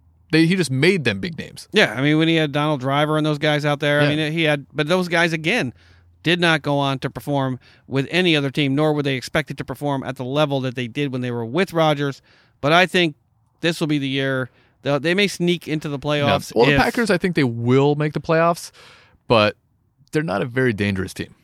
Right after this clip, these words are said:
Speaker 2: No, and, and the Vikings are nipping at their heels a little bit
Speaker 1: They are.
Speaker 2: there.
Speaker 1: They're right there. They're right there.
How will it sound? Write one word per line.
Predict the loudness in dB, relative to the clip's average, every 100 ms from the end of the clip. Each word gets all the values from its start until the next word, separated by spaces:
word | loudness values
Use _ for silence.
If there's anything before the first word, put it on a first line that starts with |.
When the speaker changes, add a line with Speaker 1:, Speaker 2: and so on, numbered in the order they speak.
| _ -6
Speaker 2:
No, | 0 2 2
and, | -2 -2
and | 0 -2 -2
the | -4
Vikings | -2 -4 -2 -6 -2
are | 0
nipping | 0 -2 -4
at | -8
their | -4 -2
heels | -2 -2 -2
a | 2 4
little | 6 6 6 8 8
bit | 8
Speaker 1:
They | 8 6
are. | 6 6
Speaker 2:
there. | 2
Speaker 1:
They're | 4 4
right | 4 2
there. | 0 0 -2
They're | -2 0
right | 2 2
there. | 2 2 0